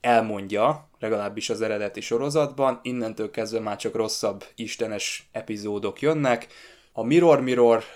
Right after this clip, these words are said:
ugye Jerome Bixbynek egy iszonyatosan jó története, amit aztán iszonyatosan széthasználnak a Star Trekben.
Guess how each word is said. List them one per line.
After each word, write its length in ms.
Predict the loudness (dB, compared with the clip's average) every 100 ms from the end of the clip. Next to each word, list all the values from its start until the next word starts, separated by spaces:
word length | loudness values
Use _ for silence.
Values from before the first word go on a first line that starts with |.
| -20
ugye 260 | -12 -2 -2
Jerome 320 | 2 4 4 2
Bixbynek 580 | -4 -4 -4 -2 -4
egy 400 | -4 -6 -8 -16 -10
iszonyatosan 840 | -4 -2 0 0 -2 -4 -4 -4
jó 200 | -4 -6
története, 760 | -2 0 0 0 -4 -4 -4 0
amit 300 | 0 0 -2
aztán 440 | -2 -2 -2 -2 -6
iszonyatosan 680 | -6 -4 -4 -6 -6 -4 -4
széthasználnak 1000 | 0 0 0 -2 -2 -2 -4 -6 -6
a 40 | -8
Star 320 | -4 -2 -4
Trekben. 560 | -2 -4 -2 -2 -2